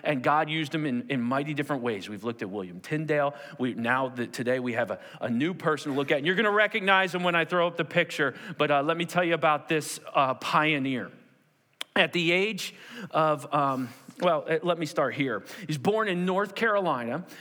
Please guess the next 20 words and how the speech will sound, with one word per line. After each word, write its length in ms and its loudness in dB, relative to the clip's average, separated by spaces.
and 140 0
was 160 0
a 100 0
voracious 840 -2
reader. 640 0
In 140 -2
fact, 380 0
I 120 4
told 300 -2
you 80 -2
my 240 2
hero 540 0
is, 240 -2
uh, 160 2
the 140 -2
Incredible 440 0
Hulk, 500 -2
okay? 320 -2
Who 160 -2
doesn't, 380 -2